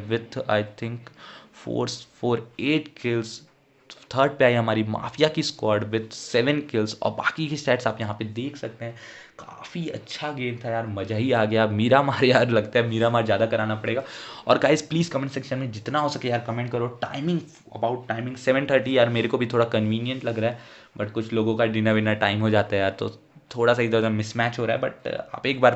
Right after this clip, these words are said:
please, आप लोग को जो लगता है, क्योंकि यार <laughs> मैं पूरे रात भर पबजी खेलते रहता हूँ, सुबह सोता हूँ, तो उसके कारण यार टू थर्टी तो possible नहीं है, और पाँच बजे मैं थोड़ा busy हो जाता हूँ, तो उसलिए सेवन थर्टी मेरे हिसाब से मेरे लिए perfect है।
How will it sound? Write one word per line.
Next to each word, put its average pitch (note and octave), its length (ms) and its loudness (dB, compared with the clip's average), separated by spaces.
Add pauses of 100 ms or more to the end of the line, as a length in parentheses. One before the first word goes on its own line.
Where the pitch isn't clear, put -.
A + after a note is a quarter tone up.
(160)
please, B2 280 0
आप G2+ 200 2
लोग A2+ 120 2
को A#2 60 0
जो G#2+ 140 0
लगता G2+ 260 -4
है, A2 120 -10 (240)
क्योंकि C3+ 200 -4
यार C3 300 4
<laughs> C#3 120 4
मैं A#2+ 260 2
पूरे A#2 180 4
रात G#2 300 4
भर A2 300 0
पबजी G#2+ 300 0
खेलते A2 220 2
रहता G#2 200 4
हूँ, G#2 80 0
सुबह G#2 260 0
सोता G2+ 300 -2
हूँ, F#2 80 -12 (460)
तो G#2 80 -2
उसके G2+ 260 -4
कारण G#2+ 280 2
यार G#2+ 120 4 (140)
टू A2+ 140 2
थर्टी G#2+ 260 2
तो G#2+ 100 2
possible G#2 420 0
नहीं G#2 100 0
है, G2+ 60 0
और G2 280 0
पाँच G#2 240 0
बजे G#2+ 140 4
मैं G#2+ 140 0
थोड़ा G#2 140 2
busy G2+ 240 0
हो A#2 80 2
जाता G#2+ 240 -2
हूँ, - 140 -12
तो C3 180 -8 (160)
उसलिए A#2 440 -4
सेवन A#2 320 -6
थर्टी B2 180 -6
मेरे B2+ 300 2
हिसाब A#2+ 260 2
से B2+ 100 -6
मेरे C3 220 0
लिए C#3 120 6
perfect A2+ 420 2
है। - 80 -8